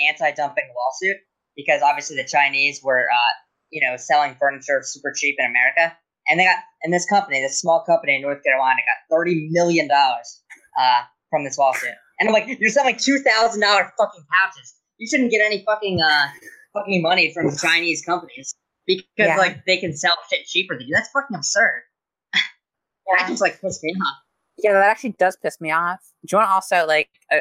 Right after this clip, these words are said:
Speaker 2: uh, one of the greatest stories of, like, stupidity, which people actually defend? Microsoft was gonna give out Internet Explorer for, you know about this,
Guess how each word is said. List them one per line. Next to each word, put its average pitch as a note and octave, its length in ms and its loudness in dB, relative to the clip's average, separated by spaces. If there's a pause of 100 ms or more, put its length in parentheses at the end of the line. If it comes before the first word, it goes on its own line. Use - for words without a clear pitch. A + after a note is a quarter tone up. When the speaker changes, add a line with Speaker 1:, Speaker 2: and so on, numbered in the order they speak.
Speaker 2:
uh, D3 220 -4
one F3 120 -2
of E3+ 80 0
the - 640 -20
greatest E3 360 2
stories D#3+ 380 0
of, D3+ 80 -2
like, B2+ 240 -2
stupidity, D3+ 400 -2
which C3+ 140 -4
people F3+ 200 -2
actually E3+ 260 -4
defend? E3 580 -4 (420)
Microsoft E3+ 560 2 (500)
was E3+ 120 -14
gonna E3+ 180 -4
give D#3+ 160 -2
out D#3 180 2
Internet D#3 300 -2
Explorer D3 480 0
for, C3 160 -10
you G3+ 80 -2
know F#3+ 120 2
about C#3 200 0
this, - 280 -2